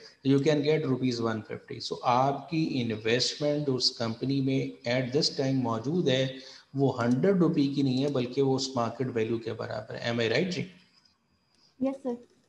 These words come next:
Speaker 1: Okay। So what is effective return rate? हमें effective क्या मिल रहा है? अगर हम समझें, हमें तो दस रुपये dividend दिए जा रहे हैं, दस रुपये interest दिया जा रहा है,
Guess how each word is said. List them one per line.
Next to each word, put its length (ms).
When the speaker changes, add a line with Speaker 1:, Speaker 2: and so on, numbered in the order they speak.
Speaker 1:
Okay। 300
So 200
what 160
is 220
effective 1080
return 640
rate? 260
हमें 360
effective 760
क्या 220
मिल 180
रहा 180
है? 60
अगर 160
हम 160
समझें, 560
हमें 240
तो 80
दस 340
रुपये 300
dividend 420
दिए 220
जा 220
रहे 100
हैं, 140
दस 200
रुपये 260
interest 380
दिया 220
जा 220
रहा 140
है, 240